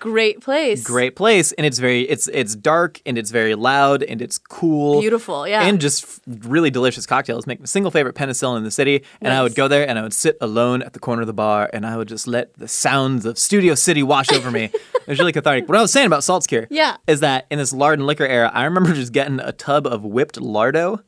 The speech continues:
Speaker 1: Oh my God, don't talk to me about lardo.
Speaker 2: Oh my, it's literally
Speaker 1: <laughs>
Speaker 2: like you get bread and butter, except it's bread and pork fat.
Speaker 1: Oh my God.
Speaker 2: So I don't even think it was bacon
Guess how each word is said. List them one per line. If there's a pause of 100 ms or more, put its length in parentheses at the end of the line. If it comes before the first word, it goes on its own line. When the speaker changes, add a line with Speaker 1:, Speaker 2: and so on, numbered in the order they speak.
Speaker 1:
Oh
my
God,
don't
talk
to
me
about
lardo.
Speaker 2:
Oh
my,
it's
literally
Speaker 1:
<laughs>
Speaker 2:
like
you
get
bread
and
butter,
except
it's
bread
and
pork
fat.
Speaker 1:
Oh
my
God.
Speaker 2:
So
I
don't
even
think
it
was
bacon